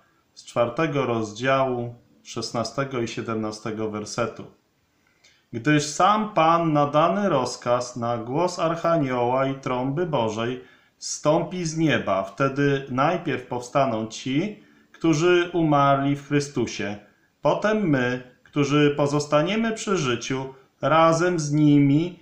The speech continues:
porwani będziemy w obłokach w powietrze na spotkanie Pana". No więc widzimy z tego fragmentu, "Gdyż sam Pan na dany rozkaz, na głos archanioła i trąby Bożej zstąpi z nieba".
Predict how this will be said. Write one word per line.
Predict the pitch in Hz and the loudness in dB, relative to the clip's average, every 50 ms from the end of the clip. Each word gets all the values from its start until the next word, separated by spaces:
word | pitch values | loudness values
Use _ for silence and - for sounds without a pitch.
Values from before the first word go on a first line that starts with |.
| _ _ _ - | _ _ _ -2
porwani | 185 190 185 170 165 143 - - 143 135 131 135 135 123 | 2 2 4 4 2 2 4 4 4 4 2 2 0 -2
będziemy | 123 135 127 120 113 110 123 127 127 135 151 175 202 208 | -2 -2 -2 -2 -2 -2 0 0 2 2 2 0 0 -2
w | 214 | -2
obłokach | 226 226 190 156 139 127 120 117 113 110 - 117 120 139 - - - | -2 -2 -2 -2 -2 0 0 0 0 0 -2 -2 -2 -2 -2 -4 -6
w | - | -6
powietrze | - 208 202 160 131 120 113 107 107 - - - - 123 123 123 123 - - | -4 -2 -2 -2 -2 -2 -2 -2 -2 -4 -6 -8 -4 -4 -2 -4 -4 -6 -8
na | 131 120 131 160 | -4 -2 0 0
spotkanie | 165 - - 208 208 208 - - 107 101 98 101 104 120 123 | -2 -2 -4 -4 -4 -6 -6 -4 -4 -2 -2 -2 -4 -8 -4
Pana". | - - 156 139 113 98 85 82 - - _ _ _ _ _ _ _ _ _ _ _ _ _ _ _ _ _ _ _ _ _ _ _ _ _ _ _ _ _ _ _ _ _ _ _ _ _ _ - | 0 2 2 2 2 0 -4 -8 -12 -16 _ _ _ _ _ _ _ _ _ _ _ _ _ _ _ _ _ _ _ _ _ _ _ _ _ _ _ _ _ _ _ _ _ _ _ _ _ _ -6
No | 143 151 196 | -2 -2 -2
więc | 220 240 220 208 - - - - 139 | 0 0 -2 -4 -4 -6 -12 -8 -4
widzimy | 143 165 143 160 233 285 285 214 | -4 -2 -2 -2 0 0 2 0
z | - - | 0 0
tego | - 156 143 151 143 | -2 -2 0 0 -2
fragmentu, | 143 - 139 135 131 123 123 110 101 101 101 - 113 120 151 180 185 | 0 0 0 0 0 -2 -2 -2 -2 -2 -4 -4 -2 0 0 0 -2
"Gdyż | 156 143 139 131 - - | -2 -4 -4 -4 -4 -2
sam | - - 160 156 156 143 | 0 2 2 2 2 0
Pan | - - 120 104 107 123 160 202 196 - - - _ _ _ _ _ _ _ _ _ 139 | 0 0 2 2 2 2 0 -2 -4 -4 -8 -14 _ _ _ _ _ _ _ _ _ -6
na | 131 127 123 120 | -2 -2 0 2
dany | 117 131 143 185 220 233 208 | 2 2 2 2 0 0 2
rozkaz, | 156 135 123 - - - 139 139 139 - | 2 2 0 -2 -2 0 0 0 0 0
na | 135 120 117 | -4 -4 -4
głos | 110 120 131 139 139 - | -4 -4 -4 -4 -2 -2
archanioła | 135 123 120 - - 113 110 117 131 147 151 143 131 | -2 -2 -2 -2 -2 -2 0 0 0 0 0 0 0
i | 123 | -2
trąby | 120 - 131 123 120 107 113 107 | -4 -4 -4 -4 -4 -4 -4 -6
Bożej | 98 107 107 110 110 117 160 190 196 | -4 -4 -2 -2 -2 -2 -4 -4 -4
zstąpi | - - - - 104 104 107 113 - 165 170 | -6 -8 -6 -6 -4 -4 -4 -6 -8 -8 -8
z | 165 165 180 | -6 -4 -4
nieba". | 190 185 175 147 - - 101 92 90 101 - _ | -2 0 0 0 0 -2 -4 -10 -10 -12 -16 _